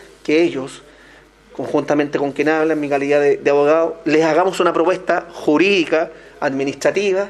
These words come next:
con las cláusulas respectivas, el próximo día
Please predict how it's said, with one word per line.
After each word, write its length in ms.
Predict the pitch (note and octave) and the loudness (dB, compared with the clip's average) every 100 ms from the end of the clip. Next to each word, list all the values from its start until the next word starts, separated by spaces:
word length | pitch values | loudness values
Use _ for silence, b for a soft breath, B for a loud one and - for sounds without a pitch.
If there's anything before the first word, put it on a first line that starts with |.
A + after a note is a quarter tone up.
| B B B B - | B B B B -2
con 160 | C3+ | 0
las 100 | B2+ | 0
cláusulas 420 | - F3 F3 F3+ | 0 0 0 -2
respectivas, 640 | F3+ F3 E3+ - G3 G3+ G#3+ G#3 B B B - | -2 -4 -6 -6 -2 0 -2 -6 B B B -4
el 160 | C#3+ | -4
próximo 480 | C#3 F#3 F#3+ F3 F3 | 0 0 0 -2 -2
día 360 | E3 F3 E3+ | 0 0 0